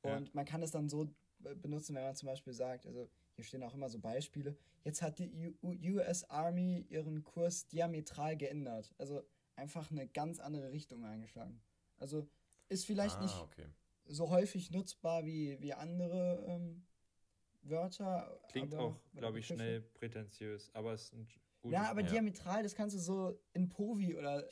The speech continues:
Speaker 2: in Geschi so gut
Speaker 1: Ja.
Speaker 2: reinfließen lassen.
Speaker 1: Vielleicht eher konträr, aber beide sind natürlich schöne Wörter.
Speaker 3: Ja.
Speaker 2: Ja, aber konträr ist, glaub ich, auch was, was, was viele Leute so kennen. Also
Speaker 1: Ja, auf jeden Fall.
Speaker 2: da bist
Speaker 1: Also
Speaker 2: du
Speaker 1: ist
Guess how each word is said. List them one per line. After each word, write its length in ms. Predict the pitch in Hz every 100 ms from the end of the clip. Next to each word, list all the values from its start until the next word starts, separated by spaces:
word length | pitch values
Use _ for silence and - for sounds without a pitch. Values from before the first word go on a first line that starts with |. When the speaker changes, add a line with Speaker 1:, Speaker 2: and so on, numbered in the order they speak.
| -
Speaker 2:
in 420 | 160 151 147 147
Geschi 380 | 160 202 - 160
so 120 | 127
gut 120 | 120
Speaker 1:
Ja. 140 | 123 131
Speaker 2:
reinfließen 640 | 143 196 - 135 135 156 139
lassen. 360 | 139 151 190 -
Speaker 1:
Vielleicht 460 | - 139 151 -
eher 220 | 147 165
konträr, 760 | 160 156 143 131 139 123 98 98 _ _ _ -
aber 140 | 120
beide 340 | 120 127 147 135
sind 120 | 127
natürlich 400 | 120 117 113 -
schöne 320 | 127 120 110
Wörter. 340 | 101 95 98 101 _ - _ _
Speaker 3:
Ja. 200 | 95 82
Speaker 2:
Ja, 180 | 120 113
aber 320 | 135 160 160
konträr 640 | 156 - 185 180 180 185 196
ist, 140 | 185
glaub 120 | 180
ich, 120 | 175 175
auch 100 | 165
was, 180 | 175
was, 240 | 156 156 - -
was 200 | 147 147
viele 220 | - 165
Leute 320 | 151 147 147 139
so 140 | 131
kennen. 440 | - 151 127 92 -
Also 340 | 131 127 131 - _ _ -
Speaker 1:
Ja, 220 | 120 107 110
auf 100 | 123
jeden 120 | 117
Fall. 200 | 117 107
Speaker 2:
da 40 |
bist 140 | 170
Speaker 1:
Also 20 |
Speaker 2:
du 40 |
Speaker 1:
ist 40 | 208